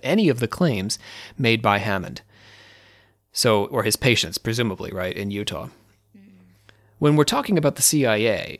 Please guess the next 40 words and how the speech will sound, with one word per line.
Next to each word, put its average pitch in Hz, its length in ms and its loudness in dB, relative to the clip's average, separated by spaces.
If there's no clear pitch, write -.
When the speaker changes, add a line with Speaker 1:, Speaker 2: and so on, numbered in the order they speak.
Speaker 1:
an 127 120 -6
organization 127 680 0
designed 120 600 0
to 143 60 0
keep 135 260 -2
secrets, - 440 -4
it's - 160 -8
difficult 240 520 -2
to 185 80 2
say 214 200 4
with 131 140 0
absolute 160 480 0
certainty 165 460 -2
that 110 160 -4
no 151 200 -2
such - 340 -2
program 135 460 0
like 127 160 -4
the 143 80 0
one 120 300 0
described 107 640 -2
by 180 200 -2
Hammond 139 520 0
ever 123 260 0
existed. 156 600 -2
But - 380 0
the 127 120 2
ways 170 360 4
in 202 100 4
which 214 200 0
the 185 80 -6
Doctor 185 280 -2
Green 175 280 4
legend 170 360 2
connect 156 440 -2
with 160 120 2
themes 202 500 0
in 143 80 2
conspiracy 143 680 2
lore, 107 380 -6